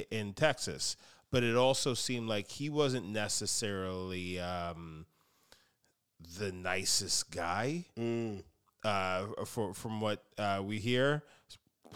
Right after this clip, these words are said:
Speaker 2: Yeah, I followed it. It's called Piper.
Speaker 1: Yeah, that's wild. Um, so, uh, with that being said, is like, if
Speaker 2: <laughs> I'm sorry, everybody. I'm showing Justin the pictures of Piper. <laughs>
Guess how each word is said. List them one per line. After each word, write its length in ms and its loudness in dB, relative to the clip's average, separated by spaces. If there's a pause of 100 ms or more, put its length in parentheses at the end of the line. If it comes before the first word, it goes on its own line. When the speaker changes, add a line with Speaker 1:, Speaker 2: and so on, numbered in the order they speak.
(420)
Speaker 2:
Yeah, 300 6
I 60 2
followed 320 6
it. 40 -2
It's 140 -4
called 260 -2
Piper. 380 -2 (680)
Speaker 1:
Yeah, 80 -2
that's 180 -4
wild. 200 -10 (600)
Um, 480 4 (180)
so, 480 8 (500)
uh, 320 6 (100)
with 220 4
that 220 8
being 240 2
said, 380 6
is 240 0
like, 340 2 (920)
if 240 6 (160)
Speaker 2:
<laughs> 1600 -2
I'm 120 4
sorry, 360 8
everybody. 380 0
I'm 100 -8
showing 280 2 (100)
Justin 600 -10 (480)
the 100 12
pictures 500 4
of 120 0
Piper. 600 -4
<laughs> 60 -18